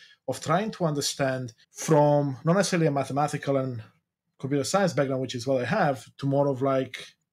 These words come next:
"Okay, I feel inside that there's more to life than I understand, and we can understand right now. Let me find out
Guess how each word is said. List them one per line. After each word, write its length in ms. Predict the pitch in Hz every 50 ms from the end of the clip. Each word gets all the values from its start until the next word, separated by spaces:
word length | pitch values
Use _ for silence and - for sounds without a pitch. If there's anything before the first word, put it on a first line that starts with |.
| _ _ _ 135
"Okay, 220 | - - 143 131 131 - - 120
I 20 | 127 123
feel 340 | - - - - 170 185 190
inside 360 | 170 156 - - 156 147 143
that 60 | 139 135
there's 240 | 135 127 - - 127 131
more 120 | 139 139 - -
to 60 | 135
life 280 | 131 123 117 120 110 107
than 120 | 123 117
I 100 | 117 117
understand, 440 | 113 113 110 - - - 127 117 113 113
and 120 | 113 117 117
we 100 | 120 117 -
can 100 | 135 120 120
understand 340 | 123 113 - - 131 127 127 123
right 140 | 117 113 117 123 120
now. 180 | 117 117 110 - - - - _ _ _ -
Let 180 | 131 135 135
me 80 | 139 127
find 380 | - - 127 123 120 117 107
out 160 | 113 107 104